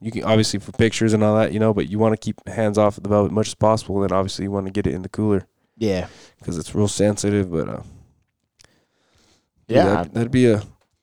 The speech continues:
Speaker 2: It'd
Speaker 1: dream
Speaker 2: be,
Speaker 1: come
Speaker 2: it
Speaker 1: true. A
Speaker 2: would be
Speaker 1: velvet
Speaker 2: cool.
Speaker 1: local buck, that'd be
Speaker 2: I,
Speaker 1: great.
Speaker 2: I mean, that would be super cool. I'm not gonna lie.
Speaker 1: I'm gonna look up the season right
Speaker 2: See
Speaker 1: now.
Speaker 2: what it is. I know the season starts on the fifth. I know that. I'm pretty sure.
Speaker 1: I,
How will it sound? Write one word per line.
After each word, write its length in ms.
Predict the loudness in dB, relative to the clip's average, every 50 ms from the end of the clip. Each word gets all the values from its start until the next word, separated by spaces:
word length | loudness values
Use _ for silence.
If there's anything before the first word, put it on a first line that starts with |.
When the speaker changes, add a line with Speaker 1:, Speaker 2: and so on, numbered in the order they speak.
| _ _ -4
Speaker 2:
It'd 80 | 0
Speaker 1:
dream 140 | 2 2 2
Speaker 2:
be, 40 | 2
Speaker 1:
come 120 | 0 -2 -2
Speaker 2:
it 40 |
Speaker 1:
true. 200 | 0 4 6 6
A 40 | 8
Speaker 2:
would 120 | 8 8 6
be 40 | 8
Speaker 1:
velvet 240 | 8 8 6 6 6
Speaker 2:
cool. 120 | 6 6
Speaker 1:
local 140 | 6 4 4
buck, 280 | 4 4 4 4 2 0 _
that'd 160 | -8 -6 -4
be 60 | -4
Speaker 2:
I, 60 | -2 0
Speaker 1:
great. 280 | 2 2 2 2 0 -4 -4 -4
Speaker 2:
I 80 | -2
mean, 320 | -2 -2 -2 -2 -2 -4 -6 -10 -14 -18 -20 -20 -20 _ _ -8
that 160 | -6 -2 -2
would 160 | -2 -2 -2
be 100 | -2 -2 -2
super 340 | -2 -4 -6 -4 -6 -6
cool. 400 | -6 -6 -6 -4 -4 -6 -8 -10 -14 _ _ _ _ _ _ _
I'm 160 | -12 -10 -8 -6
not 160 | -6 -6 -6
gonna 160 | -4 -2 -2
lie. 260 | -2 -2 -2 -4 -6 -8
Speaker 1:
I'm 180 | -10 -10 -10 -6
gonna 60 | -4
look 160 | -4 -4 -4
up 100 | -6 -8
the 80 | -8 -8
season 320 | -6 -4 -4 -4 -4 -4 -4
right 160 | -4 -4 -4
Speaker 2:
See 80 | -2 -2
Speaker 1:
now. 60 | 0
Speaker 2:
what 140 | 0 0 -2
it 80 | -2 -4
is. 260 | -4 -6 -6 -10 -6 -2
I 100 | 0 0
know 180 | 2 2 4 4
the 80 | 2
season 280 | 2 2 0 0 0 0
starts 220 | 0 0 -2 -2 -4
on 60 | -8
the 60 | -10
fifth. 380 | -8 -4 -4 -4 -4 -6 -10 _ _ _ _ _ _ _ _ _ _ _ _ _ _ _ _ _ _ _ -10
I 100 | -8 -2
know 320 | 2 4 4 6 6 4 4
that. 300 | 2 -2 -4 -10 -12 -16 _ _ _ _ _ _
I'm 60 | _
pretty 200 | -6 -6 -6 -6 -8
sure. 300 | -10 -12 -12 -12 -14 _ _ _ _ _ _ _ _ _ _ _ _ _ _ _ _ _ _ _ _ -14
Speaker 1:
I, 80 | -14